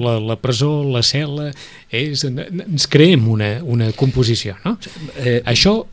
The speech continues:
Speaker 2: moltes
Speaker 1: no
Speaker 2: vegades, efectivament, a partir de paraules
Speaker 1: Ens
Speaker 2: creem
Speaker 1: creem una
Speaker 2: imatges,
Speaker 1: imatge, no?
Speaker 2: sí.
Speaker 1: Els nens també.
Speaker 2: Sí, els nens
Speaker 1: No cal ni dir-ho.
Speaker 2: molt més.
Speaker 1: Molt més.
Speaker 2: Sí, és a dir,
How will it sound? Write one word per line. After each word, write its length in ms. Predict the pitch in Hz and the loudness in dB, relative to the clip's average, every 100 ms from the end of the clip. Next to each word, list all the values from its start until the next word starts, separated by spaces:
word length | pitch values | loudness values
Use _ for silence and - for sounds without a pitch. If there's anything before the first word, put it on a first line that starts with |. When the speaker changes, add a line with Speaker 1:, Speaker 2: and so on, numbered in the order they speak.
| - | -6
Speaker 2:
moltes 360 | 147 143 165 156 | 0 2 4 4
Speaker 1:
no 60 | 151 | 6
Speaker 2:
vegades, 320 | 165 175 - | 6 4 2
efectivament, 600 | 135 139 135 123 143 120 113 | -2 0 0 0 2 2 2
a 60 | |
partir 320 | 120 117 180 | 0 0 4
de 80 | 175 | 4
paraules 800 | 135 135 147 156 156 160 156 - - | 4 2 4 2 0 -2 -4 -6 -4
Speaker 1:
Ens 240 | 120 127 | 0 4
Speaker 2:
creem 140 | 131 139 143 | 8 8 8
Speaker 1:
creem 100 | 143 | 8
una 120 | 139 | 6
Speaker 2:
imatges, 320 | 135 110 104 117 | 6 2 0 0
Speaker 1:
imatge, 60 | |
no? 220 | 117 226 | 0 0
Speaker 2:
sí. 180 | - 120 | -4 -6
Speaker 1:
Els 280 | 113 127 113 | -4 -2 -2
nens 300 | 120 110 107 | 0 0 4
també. 360 | - 165 190 151 - - - - - | 6 8 6 4 -2 -20 -20 -20 -14
Speaker 2:
Sí, 120 | - 120 | -8 -6
els 360 | - 117 - | -4 -4 -4
nens 240 | 107 135 139 | 0 4 8
Speaker 1:
No 120 | 139 | 8
cal 180 | 147 147 | 10 10
ni 100 | 165 | 8
dir-ho. 240 | 202 147 | 8 6
Speaker 2:
molt 240 | 135 135 127 | 4 4 4
més. 300 | 117 95 90 | 0 0 2
Speaker 1:
Molt 260 | 131 151 | 4 6
més. 280 | 147 117 - | 6 4 4
Speaker 2:
Sí, 480 | - 135 131 92 85 - 104 | 0 2 2 0 -6 -16 -8
és 180 | 117 113 | -4 -2
a 80 | |
dir, 240 | 117 117 | 0 0